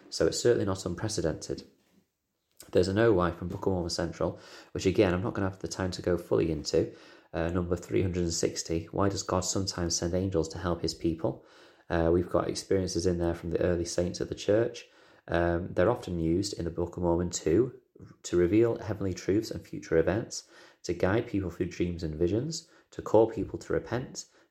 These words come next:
to help those in danger or persecution, to answer the prayers of the faithful, as signs of the coming of Christ.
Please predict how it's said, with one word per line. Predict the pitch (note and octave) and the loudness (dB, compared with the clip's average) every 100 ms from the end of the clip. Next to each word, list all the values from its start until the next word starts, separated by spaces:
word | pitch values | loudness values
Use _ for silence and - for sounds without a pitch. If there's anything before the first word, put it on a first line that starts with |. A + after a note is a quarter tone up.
| - | -16
to | |
help | F#2 G2+ A2+ - | -6 -2 -2 0
those | F#2 F2+ | 0 0
in | F2 F2 | -2 -2
danger | F#2 F#2 F#2+ | 0 0 0
or | D#2+ | -2
persecution, | - F2+ E2 E2+ - G2+ - D#3 - - - | 0 -2 -2 -2 -2 -2 -2 -6 -8 -20 -14
to | G2 - | -12 -2
answer | G2+ G2 G2 | -2 0 -2
the | F2+ | 0
prayers | F#2 F2 | 2 0
of | - | 0
the | D#2+ | -4
faithful, | - F#2 G2+ C#2 - - - - | 0 -2 0 -4 -4 -10 -20 -10
as | F#2 - | -6 -4
signs | - G2 G2+ G2+ | 0 0 2 -2
of | - F#2 | -4 -8
the | - | -6
coming | F2+ F2+ | -2 -2
of | E2 | -2
Christ. | - G2+ A2 C3 - | -2 -2 -2 -6 -12